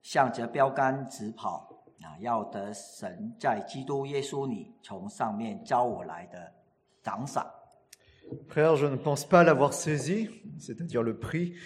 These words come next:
Speaker 2: mais je fais une chose, oubliant ce qui est en arrière et me portant vers ce qui est en avant, Je cours vers le but pour remporter le prix de la vocation céleste de Dieu en Jésus-Christ.
Speaker 1: 什么是我们的标杆呢？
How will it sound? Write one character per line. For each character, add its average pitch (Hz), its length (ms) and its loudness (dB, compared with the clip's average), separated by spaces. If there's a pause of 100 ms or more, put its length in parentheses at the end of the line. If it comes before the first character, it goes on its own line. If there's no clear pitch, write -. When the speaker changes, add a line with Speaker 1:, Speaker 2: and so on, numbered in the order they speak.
(600)
Speaker 2:
mais 143 160 6
je 147 140 6
fais 185 320 10
une 180 240 2
chose, 170 360 4
oubliant 156 380 4
ce 156 140 -2
qui 147 140 -2
est 143 100 -2
en 151 100 4
arrière 143 440 8
et 147 40 4
me 131 140 0
portant 151 480 0
vers 131 160 2
ce - 100 -10
qui - 120 -6
est 127 140 -2
en 139 120 -2
avant, 131 380 -4 (460)
Je 135 100 -2
cours 190 300 8
vers 165 160 10
le 147 140 4
but 175 340 0
pour 143 160 4
remporter 185 540 4
le 151 120 2
prix - 460 -2 (400)
de 139 140 4
la 135 80 8
vocation 139 580 2
céleste 139 480 2
de 123 160 -2
Dieu 117 400 -2
en 120 140 -8
Jésus-Christ. 113 560 -8 (680)
Speaker 1:
什 - 180 -4
么 143 220 2
是 165 260 -2
我 135 440 -2
们 117 120 -2
的 135 80 -6
标 147 240 6
杆 151 300 6
呢？ 165 180 2